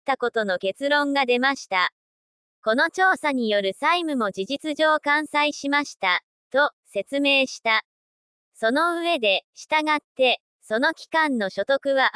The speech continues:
明らかに負担の大きい二重課税を受けているため、私はアドバイザーチームを通じて、スペインと日本の間の二重課税協定に規定されているいわゆる、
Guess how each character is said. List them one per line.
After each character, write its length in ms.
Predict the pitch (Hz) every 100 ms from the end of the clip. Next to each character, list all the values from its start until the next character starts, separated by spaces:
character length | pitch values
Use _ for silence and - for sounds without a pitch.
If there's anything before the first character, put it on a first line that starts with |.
| -
明 100 | 330
ら 120 | 339
か 140 | 285 247
に 160 | 202
負 120 | -
担 280 | - 277 294
の 320 | 294 240 269
大 80 | 311
き 240 | - 320 294
い 40 |
二 160 | 202 196
重 240 | 311 320
課 180 | 330 311
税 260 | 294 285
を 160 | 214 190
受 160 | 220 285
け 60 |
て 180 | - 233
い 100 | 208
る 140 | 190
た 160 | 196 190
め、 240 | 185 185 - _ _ _ _
私 460 | 190 208 320 - 320
は 200 | 302 226
ア 40 |
ド 140 | 277 311
バ 160 | 339
イ 100 | 339
ザ 180 | 320 330
ー 40 | 311
チ 260 | 330 339
ー 20 |
ム 160 | 302 240
を 100 | 190
通 300 | - 233 240
じ 160 | 220 214
て、 260 | 208 196 - _ -
ス 140 | -
ペ 140 | 320 359
イ 100 | 349
ン 80 | 269
と 160 | 214
日 180 | 196 190
本 260 | 254 302 294
の 180 | 285 226
間 320 | 269 269 277
の 100 | 262
二 180 | 220 208
重 240 | 294 330
課 200 | 311 294
税 220 | 311 320 -
協 220 | 330 349
定 280 | - 262 247
に 140 | 190
規 140 | - -
定 220 | 269 269
さ 140 | 262 247
れ 120 | 254
て 200 | 262 262
い 80 | 262
る 120 | 254
い 120 | 214
わ 140 | 254 294
ゆ 160 | 285
る、 200 | 214 175